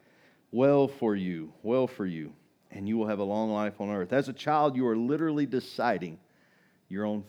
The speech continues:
fate in the realm of reciprocity. What you sow into your relationship with your parents is ultimately gonna decide, uh, your life in the future.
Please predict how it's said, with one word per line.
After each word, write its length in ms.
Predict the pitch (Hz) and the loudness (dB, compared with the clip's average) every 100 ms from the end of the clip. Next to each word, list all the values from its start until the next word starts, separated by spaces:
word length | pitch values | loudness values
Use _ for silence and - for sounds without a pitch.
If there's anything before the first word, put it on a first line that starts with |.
| - | -2
fate 240 | 107 78 92 | -2 -2 -8
in 100 | 92 | -8
the 100 | 87 | -6
realm 420 | 90 98 101 101 | -6 -6 -6 -8
of 160 | 87 82 | -10 -10
reciprocity. 800 | 90 - - - 78 - 73 - _ _ _ _ _ _ _ | -10 -10 -12 -10 -10 -12 -18 -20 _ _ _ _ _ _ _
What 320 | - 127 220 196 | 2 4 6 4
you 100 | 190 | 2
sow 380 | - 196 170 | 4 6 6
into 420 | 165 190 208 - 196 | 4 2 2 2 0
your 200 | 175 160 | 4 4
relationship 640 | 143 165 180 175 - 175 | 6 4 2 -4 -4 -2
with 120 | 170 | -2
your 80 | 160 | -2
parents 500 | - 143 110 95 - | -2 -2 -2 -4 -10
is 160 | 92 | -6
ultimately 480 | 120 123 123 113 117 | -2 -4 -4 -6 -4
gonna 240 | 110 101 87 | -4 -6 -6
decide, 800 | 90 - - 65 78 76 - - _ _ _ _ _ | -8 -10 -6 -4 -4 -6 -12 -20 _ _ _ _ _
uh, 100 | - - - - _ - | -18 -18 -18 -20 _ -8
your 180 | 95 | -4
life 300 | 95 101 113 | 0 -2 -2
in 80 | 107 | -8
the 80 | 107 | -10
future. 400 | - 131 - - | -8 -12 -12 -20